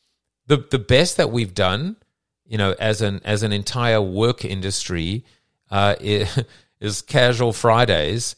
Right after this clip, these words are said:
And, uh, you know, in the startup world, the, the beanbags and the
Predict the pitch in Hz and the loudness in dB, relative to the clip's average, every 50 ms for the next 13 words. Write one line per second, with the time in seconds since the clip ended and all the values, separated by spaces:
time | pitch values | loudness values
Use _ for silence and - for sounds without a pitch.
0 | _ _ _ _ _ _ _ 101 98 101 101 101 104 95 95 104 95 95 98 110 | _ _ _ _ _ _ _ -2 0 0 0 0 -2 0 2 4 4 4 2 2
1 | 110 110 104 104 101 101 - - - 120 113 120 120 120 101 - 101 101 92 87 | 0 0 0 0 0 -2 -2 0 2 2 4 4 2 2 0 0 0 0 2 2
2 | 87 87 87 92 95 92 90 87 87 87 85 - - 98 87 113 117 123 120 104 | 0 -2 -4 -4 -2 0 2 2 0 0 -2 -4 -8 -4 0 0 0 0 0 2
3 | 104 101 101 101 104 101 98 - - 95 92 87 87 87 87 85 85 85 | 2 4 4 4 2 0 -4 -4 -4 -4 -2 -2 -2 -2 0 -2 -2 -4